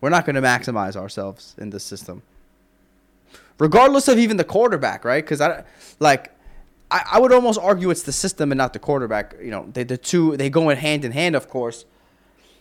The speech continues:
But I don't know. Do you have, do you think there's any,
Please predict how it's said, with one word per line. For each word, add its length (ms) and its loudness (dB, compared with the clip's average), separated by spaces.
But 460 2
I 180 2
don't 100 -4
know. 200 -6
Do 80 -2
you 60 6
have, 140 4
do 40 -6
you 80 0
think 140 2
there's 160 2
any, 300 0